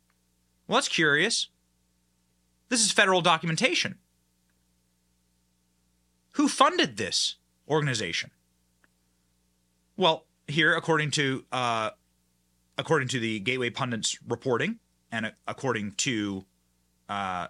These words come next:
this wonderful account called Kanoa the Great, who we're big fans of. "During the twenty twenty election season,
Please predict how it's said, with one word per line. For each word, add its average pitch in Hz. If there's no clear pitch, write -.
this -
wonderful 113
account 101
called 101
Kanoa 107
the 98
Great, 120
who 101
we're 101
big 107
fans 123
of. 143
"During 254
the 240
twenty 285
twenty 269
election 240
season, 190